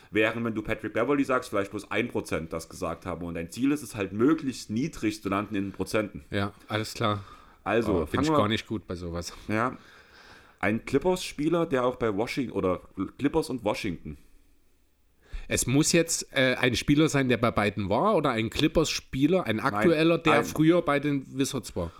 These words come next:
Speaker 1: Das kann auch ganz früher gewesen sein, das muss nicht mehr, mehr ein aktiver Spieler sein.
Speaker 2: Dann nehme ich Chris Paul.
Speaker 1: Das kann ich jetzt hier eintragen. Jetzt sag, drücke ich hier Select.
Speaker 2: Ist wahrscheinlich jetzt ein höher, relativ hoher Wert an der Stelle.
Speaker 1: Chris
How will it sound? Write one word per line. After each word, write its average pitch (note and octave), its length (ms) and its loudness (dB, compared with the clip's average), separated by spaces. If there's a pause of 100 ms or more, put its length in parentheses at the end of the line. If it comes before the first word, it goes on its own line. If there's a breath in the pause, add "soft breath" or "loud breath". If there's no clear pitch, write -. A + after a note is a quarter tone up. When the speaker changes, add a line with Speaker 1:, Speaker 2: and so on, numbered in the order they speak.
Speaker 1:
Das F#2+ 160 -4
kann A#2+ 160 2
auch C#3 160 2
ganz A2+ 260 0
früher D#3 200 2
gewesen C#3 200 2
sein, B2 80 -2
das A2 120 -6
muss B2 120 -6
nicht C#3 160 -10
mehr, D3+ 60 2
mehr C3 140 2
ein A#2+ 80 0
aktiver C#3+ 400 -4
Spieler F#2 300 -2
sein. D#2 240 -6 (420 soft breath)
Speaker 2:
Dann F2+ 160 -6
nehme B2 220 0
ich - 100 -6
Chris - 180 -8
Paul. G#2 320 -2 (2250 soft breath)
Speaker 1:
Das - 180 -12
kann A#2 140 -4
ich A2 80 -8
jetzt A2+ 140 -6
hier E2 120 -4
eintragen. D3 560 -8 (160)
Jetzt - 240 -12
sag, A2 360 -8
drücke A2 180 -10
ich G#2+ 80 -12
hier G2+ 160 -4
Select. F#2+ 300 -6
Speaker 2:
Ist - 100 -14
wahrscheinlich A2 480 0
jetzt - 220 -4
ein G2+ 100 0
höher, A2+ 280 4 (140)
relativ G#2 400 -2
hoher B2 300 2
Wert C3 220 0
an C3+ 100 -4
der C#3 80 -4
Stelle. D#3 380 -2 (480 soft breath)
Speaker 1:
Chris - 260 -10